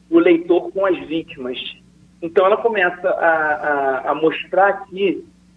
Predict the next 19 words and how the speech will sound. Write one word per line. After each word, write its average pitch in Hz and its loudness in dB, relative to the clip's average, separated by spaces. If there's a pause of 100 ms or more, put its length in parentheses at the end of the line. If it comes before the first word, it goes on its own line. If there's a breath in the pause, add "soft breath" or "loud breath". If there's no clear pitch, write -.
(280)
é, 147 4 (260)
não 208 2
é 277 -2
só 233 4
a 226 0
mídia 214 -2
popularesca, 214 4
entre 143 0
aspas, 127 0
né, 143 -2
que, 160 -6
que - -20
pratica 156 0
o - -18
sensacionalismo, 180 -2
mas 185 -2
também 226 0 (500 soft breath)
o 202 0
jornalismo, 220 0